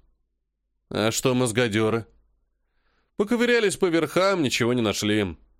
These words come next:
Дальше лезть не стали. Там у каждого блок, его вскрывать без охраны останемся", недовольно сказал Новиков.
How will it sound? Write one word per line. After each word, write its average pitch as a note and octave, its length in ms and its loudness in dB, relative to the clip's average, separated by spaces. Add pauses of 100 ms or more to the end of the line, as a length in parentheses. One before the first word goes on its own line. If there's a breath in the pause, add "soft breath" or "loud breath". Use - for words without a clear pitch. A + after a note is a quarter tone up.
(160)
Дальше D3+ 420 0
лезть B2 260 -2
не G2 80 0
стали. D#2+ 440 -2 (340)
Там F#3 180 0
у C#3+ 80 -2
каждого G2+ 440 -2
блок, A2 500 -2
его D#3+ 340 -2
вскрывать D#3+ 540 -2
без G#2+ 180 -2
охраны A#2+ 380 -2
останемся", D#2+ 600 -6 (520 soft breath)
недовольно D3+ 480 0
сказал A2 340 -2
Новиков. E2+ 360 -6